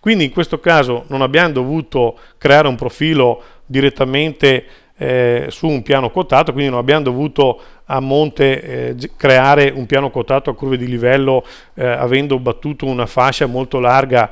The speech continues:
di terreno, ma, eh, è stato semplicemente, eh, necessario inserire il rilievo e inserire i punti,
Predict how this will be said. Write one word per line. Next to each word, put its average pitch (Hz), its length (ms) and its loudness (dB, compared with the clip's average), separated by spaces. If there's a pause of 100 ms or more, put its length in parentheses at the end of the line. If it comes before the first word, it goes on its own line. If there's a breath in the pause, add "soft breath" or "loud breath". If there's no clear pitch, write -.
(240 loud breath)
di 123 180 -8
terreno, 202 480 4
ma, 180 320 0
eh, 143 560 2
è 143 80 -4
stato - 460 0
semplicemente, 143 840 -4 (320 loud breath)
eh, 120 1120 -4
necessario 147 760 0 (260 loud breath)
inserire 165 840 0 (140)
il 139 320 -2
rilievo 202 500 0
e 202 120 -2
inserire 202 420 -2
i 240 120 -2
punti, 185 680 -4